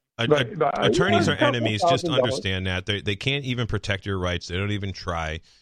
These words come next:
Speaker 1: They just want a plea bargain. They want the easy way out of it. In fact, their, their allegiance is basically to the same,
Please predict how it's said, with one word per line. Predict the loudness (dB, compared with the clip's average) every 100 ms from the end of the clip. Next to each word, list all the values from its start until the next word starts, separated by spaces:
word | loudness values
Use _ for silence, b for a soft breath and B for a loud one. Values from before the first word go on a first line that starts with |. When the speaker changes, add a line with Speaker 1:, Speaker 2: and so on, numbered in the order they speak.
| b
Speaker 1:
They | -2
just | 0 -2
want | -2 -2
a |
plea | -2 -2 0
bargain. | 0 0 -2 -4
They |
want | -4 -4 -6
the | -6
easy | -6 -4 -2
way | -2 -2
out | -2 -2
of | -2
it. | -4 -4
In | -8
fact, | -4 -4 -4 -4
their, | -4
their | -2 -2 0
allegiance | 0 0 0 -2 0
is | -2 -4 b b b b _
basically | -2 -2 -4 -2 -4
to | -2 -2
the | -2
same, | -2 -2 0 0 -2